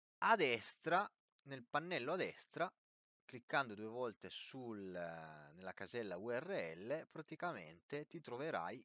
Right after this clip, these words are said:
il link, eh, che ti, poi ti serve nell'Elementor. Quindi copia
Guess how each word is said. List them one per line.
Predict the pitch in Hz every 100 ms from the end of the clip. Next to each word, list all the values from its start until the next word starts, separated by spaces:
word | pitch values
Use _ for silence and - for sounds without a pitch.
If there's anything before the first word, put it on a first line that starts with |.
| -
il | 180 160 131
link, | 120 117 113 113 - - 120 123 -
eh, | 101 98 95 92 92 92 _ _ _ -
che | 139
ti, | 123 -
poi | 104 101
ti | 101
serve | - 101 87 85 95 95
nell'Elementor. | 107 90 82 80 78 76 69 65 - _
Quindi | 101 90 76 65 _ _ _ _ - - _ _
copia | - 156 147 127 - 82 69